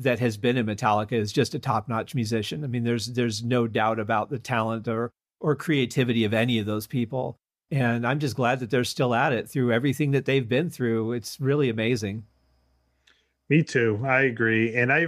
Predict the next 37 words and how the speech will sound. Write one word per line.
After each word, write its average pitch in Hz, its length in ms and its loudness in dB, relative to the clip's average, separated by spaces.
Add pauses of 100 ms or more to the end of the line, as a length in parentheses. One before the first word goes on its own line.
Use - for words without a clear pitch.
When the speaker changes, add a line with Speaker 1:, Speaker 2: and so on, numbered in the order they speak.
Speaker 2:
I 160 120 0
feel 220 160 0
that 196 120 -2
way 180 140 2
about, 151 480 2 (340)
you 139 100 2
know, 123 280 2 (180)
most 143 540 2 (320)
bands 107 380 0
that 113 140 0
are 107 140 2
still - 280 0
going 117 300 2
after 110 280 0
all 107 160 2
these 107 180 0
years, 117 200 2
even 208 180 4
if 196 160 0
it's 160 100 -6
not 160 160 4
a 131 40 0
band 127 420 2
that, 113 260 2 (540)
you 123 80 0
know, 117 340 2 (460)
I 120 280 0 (380)
necessarily, 123 840 0 (380)
that 156 220 2
is - 160 -4
necessarily 147 360 0
that 120 260 0
relevant 117 420 0
to 107 100 -10
me. 107 100 0
More 110 140 2
like 117 200 2